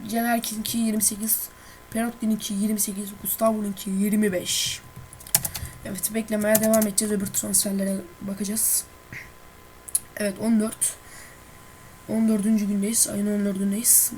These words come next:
Bakalım ne olacak. Bekliyorum. Evet, ha, e, imza töreni. Gökhan Gönül, buraları geçelim. Geldi. Evet, Gökhan Gönül Fenerbahçe'de. Gökhan Gönül takıma katıldı diyor.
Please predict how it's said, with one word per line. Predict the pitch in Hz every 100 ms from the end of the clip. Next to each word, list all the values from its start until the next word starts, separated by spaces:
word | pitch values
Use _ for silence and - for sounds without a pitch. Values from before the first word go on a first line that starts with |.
| -
Bakalım | 202 214 208
ne | 208
olacak. | 196 208 - - - - - - - - - - - - - - - -
Bekliyorum. | 220 226 208 202 220 285 - - - - - - - - - - - - - -
Evet, | 214 214
ha, | 202 196 - 160 202
e, | 202 196 -
imza | 233 233
töreni. | 226 208 214 247
Gökhan | 254 262 269
Gönül, | 247 233 240
buraları | 247 240 226
geçelim. | 233 240 220 208 - -
Geldi. | - 233 202 214 - - - - - - - - - - - - - - - - - - - - - - - -
Evet, | 208 190
Gökhan | 214 220 220
Gönül | 214 214
Fenerbahçe'de. | 208 233 233 214 208 220 220 -
Gökhan | 233 233 220
Gönül | 208 196
takıma | 247 240 233
katıldı | 247 233 233 233
diyor. | 226